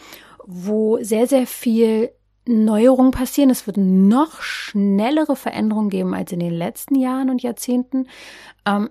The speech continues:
<clears throat> ich meine, ich bin die Generation, die mitbekommen hat, wie man noch mit einem alten Nokia dreiunddreißig zehn, da hätte man irgendwie ein Fenster durchwerfen können mit dem Teil,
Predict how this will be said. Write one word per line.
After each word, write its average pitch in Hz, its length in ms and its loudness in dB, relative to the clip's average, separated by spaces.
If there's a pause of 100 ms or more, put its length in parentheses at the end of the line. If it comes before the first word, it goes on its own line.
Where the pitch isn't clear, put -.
<clears throat> 269 380 2
ich - 140 -10
meine, 202 480 0 (1800)
ich - 160 -4
bin 233 100 2
die 233 60 2
Generation, 214 580 -2
die 196 60 0
mitbekommen 202 600 -4
hat, 202 280 -4
wie 196 200 -2
man 190 200 0
noch 196 220 -4
mit 190 200 -4
einem 190 200 -2 (500)
alten 214 500 -2
Nokia 220 300 0
dreiunddreißig 202 720 -4
zehn, 233 500 0
da 202 60 -2
hätte 202 180 -2
man 202 320 0
irgendwie 190 260 -4
ein 180 80 -4
Fenster 277 300 -4
durchwerfen 180 440 -6
können 185 200 -2
mit 190 140 -4
dem 185 140 -2
Teil, 196 360 -6